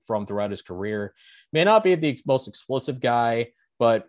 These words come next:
I think he's a good, he's a, he's one of those defensive ends who can certainly play a pretty balanced game. Like, he can handle the run pretty well, as well as get to the quarterback, maybe not at an elite level, but a guy who can do both and maybe be a bit of an edge setter at certain times can certainly be a benefit to your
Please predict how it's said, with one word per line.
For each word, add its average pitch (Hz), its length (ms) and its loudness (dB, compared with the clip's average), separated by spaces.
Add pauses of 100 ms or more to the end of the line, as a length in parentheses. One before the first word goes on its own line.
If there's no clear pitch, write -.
(140)
I 123 140 0
think 190 240 2
he's 165 240 -6
a 147 60 0
good, 139 340 -4
he's 135 180 -2
a, 117 200 -2
he's 135 160 -4
one 135 180 -2
of 143 60 2
those 135 160 -2
defensive 120 440 -6
ends 120 300 -6
who 123 140 -8
can 107 200 -8
certainly 120 640 -6
play 123 300 0
a 120 80 0
pretty 127 260 -6
balanced 107 560 -4
game. 104 300 -10
Like, 101 140 -8
he - 100 -12
can 107 160 -10
handle 120 300 -8
the 107 120 -8
run 101 300 -6
pretty 117 220 -8
well, 107 500 -2
as 104 160 -12
well 107 240 -2
as 101 80 -8
get 104 220 -6
to 113 80 -10
the 95 80 -12
quarterback, 107 520 -4
maybe 107 220 -8
not 107 320 -6
at 110 100 -6
an 98 120 -10
elite 90 360 -14
level, 110 500 -4 (340)
but 135 100 4
a 135 80 4
guy 143 300 2
who 147 160 -2
can 139 180 -8
do 120 140 -4
both 117 540 0
and 104 200 -6
maybe 104 460 -6 (400)
be 123 200 0
a 113 60 0
bit 117 160 0
of 107 100 0
an 101 120 -4
edge - 260 -10
setter 120 340 -2
at 113 80 -4
certain 120 300 -8
times 110 460 -8
can 104 160 -10
certainly 110 720 -8
be 104 120 -6
a 101 60 -6
benefit 101 400 -8
to 95 100 -12
your 87 160 -14